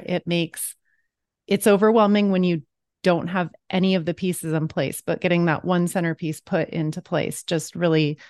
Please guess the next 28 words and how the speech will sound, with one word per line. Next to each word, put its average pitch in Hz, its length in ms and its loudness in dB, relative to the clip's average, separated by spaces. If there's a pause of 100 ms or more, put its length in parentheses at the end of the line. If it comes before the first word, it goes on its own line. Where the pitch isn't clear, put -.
(160)
does 185 180 2
a 185 60 -2
nice 165 240 0
job 156 280 0
of 151 200 -6
guiding 160 760 0 (160)
those 160 240 0
other 160 300 0
decisions 151 580 -4
that 165 160 -4
you 160 120 -2
make 143 340 -4 (240)
from 147 260 -2
there. 143 400 -4 (1160)
All 226 140 -10
right, 202 240 -8
let's 247 380 -6
chat 320 240 -4
about 254 260 -2
something 185 640 -4
close - 460 -6
to - 100 -6
my 170 160 -2
heart. 139 400 -4 (400)
We 208 220 0
often 302 460 0
prioritize 190 680 -2
wedding 175 440 -2